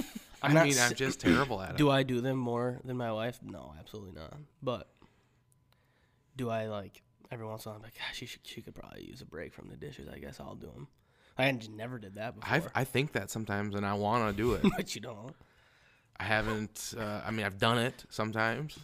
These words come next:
Speaker 1: but not as much as I should, I'm sure.
Speaker 2: Not
Speaker 1: I, it's an
Speaker 2: frequently.
Speaker 1: unfair
Speaker 2: <clears throat>
Speaker 1: tilt there.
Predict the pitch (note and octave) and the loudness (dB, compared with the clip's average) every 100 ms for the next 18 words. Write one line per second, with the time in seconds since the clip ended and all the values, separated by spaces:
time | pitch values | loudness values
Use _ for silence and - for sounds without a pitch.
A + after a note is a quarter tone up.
0 | - - G2 F2 - - E2+ G2 A2 A#2 | -18 -6 -4 -4 -8 -16 -2 0 0 0
1 | A#2 A#2+ A#2 A#2 A2+ C3 G#2 G2+ G2 B2 | -2 -2 -2 -2 2 2 2 -2 -4 -2
2 | G2+ - _ - G#2 G#2 - A2 A2 G#2+ | -2 -4 _ -14 -10 -8 -6 -2 -2 0
3 | A#2 A2 - A2+ A2 G#2+ G2+ C#3 D#3+ - | 0 0 2 4 6 4 0 -6 -8 -2
4 | A#2 G2 D2 D#2 G#2 F2+ F2+ | 0 0 -4 0 0 0 -4